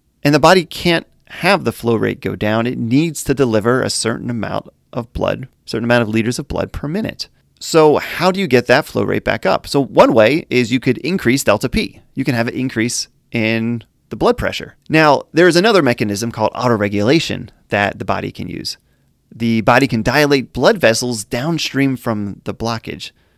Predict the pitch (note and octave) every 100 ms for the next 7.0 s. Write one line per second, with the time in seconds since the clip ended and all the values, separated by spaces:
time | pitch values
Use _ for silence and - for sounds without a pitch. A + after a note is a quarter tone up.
0 | _ - - C#3 A#2+ B2 D3+ D#3+ B2+ B2
1 | C#3 B2+ - C3 - A2+ - - G3 B3
2 | G2+ G2 D3 - _ _ _ _ _ A#2+
3 | C3+ E3 D#3+ - C3 A#2+ A#2+ G3 C4+ -
4 | - E3+ A3+ D4 F#3 D#3+ D#3 - D#3+ D#3
5 | D3 C3 A#2 B2 G#2+ D3+ D#3+ - - -
6 | B2+ A#2+ A#2 A#2 G#2+ G2+ - F#3+ B2